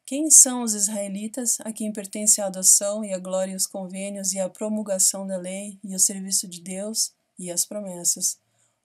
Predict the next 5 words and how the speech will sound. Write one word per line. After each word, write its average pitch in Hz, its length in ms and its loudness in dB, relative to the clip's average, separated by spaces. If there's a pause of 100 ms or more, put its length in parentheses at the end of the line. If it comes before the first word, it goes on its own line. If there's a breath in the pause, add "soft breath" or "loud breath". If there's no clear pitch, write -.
(100)
Romanos, 190 580 -4
capítulo 190 540 -8
nove, 185 580 -6
versículo 226 480 -4
quatro. - 420 -14